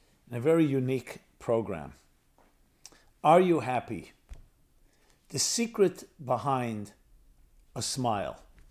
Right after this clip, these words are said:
Yes, when you smile, you actually can generate happiness. In other words, happiness is not just what happens to us. Happiness is what we create,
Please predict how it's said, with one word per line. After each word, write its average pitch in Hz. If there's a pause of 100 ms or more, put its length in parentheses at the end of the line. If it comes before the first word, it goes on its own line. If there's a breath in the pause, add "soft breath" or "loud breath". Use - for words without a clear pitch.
(300)
Yes, - (1300)
when 147
you 143
smile, 147 (1700)
you 135
actually 147
can 131
generate 113 (380)
happiness. - (960)
In 156
other 165
words, 156
happiness 165
is 123
not 139
just -
what 110
happens 120
to -
us. - (800 soft breath)
Happiness 139
is 104
what 107
we 117
create, -